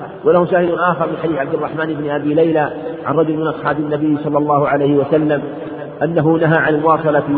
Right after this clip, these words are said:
والحجامة ولم يحرمهما، فجاء في ذكر الحجامة إبقاء على أصحابه أنه، آه، لم يحرمها. وجاء في حديث أنس بن مالك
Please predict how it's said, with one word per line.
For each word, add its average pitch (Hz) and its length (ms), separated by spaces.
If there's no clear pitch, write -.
والحجامة 147 540
ولم 156 240
يحرمهما، 147 640
فجاء 147 1000
في 160 120
ذكر 165 280
الحجامة 151 720
إبقاء 175 460
على 156 180
أصحابه 147 680
أنه، 151 380
آه، 127 440
لم 175 200
يحرمها. 143 560
وجاء 165 380
في 185 100
حديث 170 300
أنس 170 280
بن 147 220
مالك 165 360